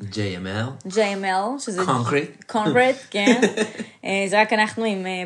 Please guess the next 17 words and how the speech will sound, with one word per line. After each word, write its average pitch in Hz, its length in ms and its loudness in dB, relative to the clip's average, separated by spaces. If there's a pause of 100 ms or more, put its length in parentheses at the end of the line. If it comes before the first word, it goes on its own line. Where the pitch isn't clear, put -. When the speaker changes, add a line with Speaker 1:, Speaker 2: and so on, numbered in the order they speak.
Speaker 2:
bunch 190 460 -4
of 180 280 -4
Australian 220 680 0
people 247 200 -4 (220)
ובחור 196 680 -2
אחד 190 280 0 (100)
מפיג'י. 185 800 -6 (380)
Speaker 1:
מהמם. 95 280 -10 (440)
Speaker 2:
ואוסטרלים 180 1500 0
הם 165 100 -8
אנשים, 202 640 -6
באמת. 170 680 -12
Speaker 1:
באמת. 85 340 -12 (420)
Speaker 2:
צריך 175 340 -4
לקנות 180 320 -6
להם 175 360 -4
מנגל, 262 520 6